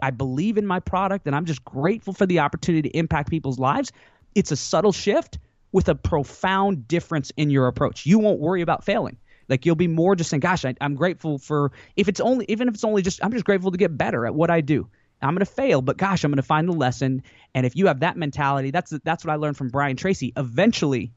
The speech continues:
gosh, you're gonna be really good at sales, and that rejection rate is going to get much better. So those are three questions that I get a lot,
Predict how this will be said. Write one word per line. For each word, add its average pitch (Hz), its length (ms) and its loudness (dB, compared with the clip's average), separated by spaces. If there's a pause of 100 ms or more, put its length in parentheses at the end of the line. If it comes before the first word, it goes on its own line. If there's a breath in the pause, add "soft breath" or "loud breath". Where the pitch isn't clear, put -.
gosh, 160 280 -2
you're 147 80 0
gonna 151 140 2
be 131 120 0
really 156 380 4
good 143 140 4
at - 80 -4
sales, 135 420 2
and 139 240 0
that 139 120 0
rejection 147 500 -2
rate 143 320 -2
is 139 180 -4
going 151 280 0
to 135 200 2 (340 loud breath)
get 156 140 2
much 151 280 0
better. 120 300 0
So 156 260 2 (300 soft breath)
those 247 220 4
are 254 80 2
three 180 180 -2
questions 151 380 -2
that 147 100 0
I 143 100 0
get 143 140 -4
a 139 60 -6
lot, 123 320 0